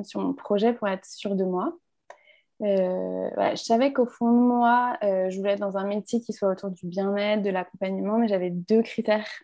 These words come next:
euh, bien précis. C'est que je voulais pas reprendre des études qui soient trop longues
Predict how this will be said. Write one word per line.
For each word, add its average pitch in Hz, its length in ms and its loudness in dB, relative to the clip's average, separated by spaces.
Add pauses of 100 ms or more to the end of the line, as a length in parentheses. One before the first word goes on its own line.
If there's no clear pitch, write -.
euh, 180 160 -6
bien 190 220 -2
précis. 190 340 -8 (680)
C'est 208 120 0
que 196 120 4
je 190 60 4
voulais 185 200 4
pas 214 100 4
reprendre 220 340 2
des 196 140 0
études 202 240 -6
qui - 100 -20
soient - 160 2
trop - 240 0
longues 240 460 2